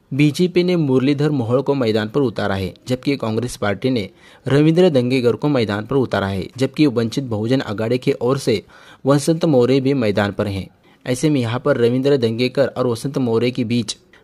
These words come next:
मतदारों का काफ़ी विभाजन हुआ है। ऐसे में यह सीट बीजेपी जीतते हुए दिखाई दे रही है। नंबर आठ जलगांव।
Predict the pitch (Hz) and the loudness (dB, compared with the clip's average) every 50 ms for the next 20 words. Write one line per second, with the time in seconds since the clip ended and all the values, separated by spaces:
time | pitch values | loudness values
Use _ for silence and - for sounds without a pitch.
0 | - 147 143 156 165 170 151 131 123 127 131 131 151 147 - - 127 127 - - | 0 2 2 2 4 2 0 2 2 2 0 0 -2 -4 -4 -4 -6 -4 -2 -2
1 | 156 139 117 110 104 113 110 107 117 131 143 127 113 101 98 98 98 92 - - | 0 0 0 0 0 -2 -2 -2 -4 -4 -4 -4 -4 -4 -4 -4 -6 -8 -10 -14
2 | _ _ _ _ _ _ _ - 139 143 - 160 147 135 131 131 135 127 - - | _ _ _ _ _ _ _ -4 -2 0 0 0 2 2 2 0 -2 -4 -4 -4
3 | 139 131 - - - _ _ _ _ - 143 135 151 151 139 135 180 180 190 185 | -2 -2 -4 -4 -10 _ _ _ _ -2 4 6 6 6 6 4 0 0 0 -2
4 | 151 113 120 120 117 120 147 143 - 160 131 131 143 143 123 123 110 - 107 110 | -2 -2 -2 -2 -2 -2 -2 0 0 0 2 2 0 0 0 -2 -2 -2 -2 0
5 | 107 117 113 113 107 104 95 98 98 92 - - - - - - _ - 147 151 | 0 0 0 0 0 0 0 0 -2 -2 -4 -8 -14 -20 -20 -20 _ 0 4 4
6 | 165 170 165 180 170 147 135 147 - 123 110 120 113 110 104 104 101 98 95 | 6 6 6 6 6 4 0 -2 -4 0 2 2 2 4 2 0 0 -2 -2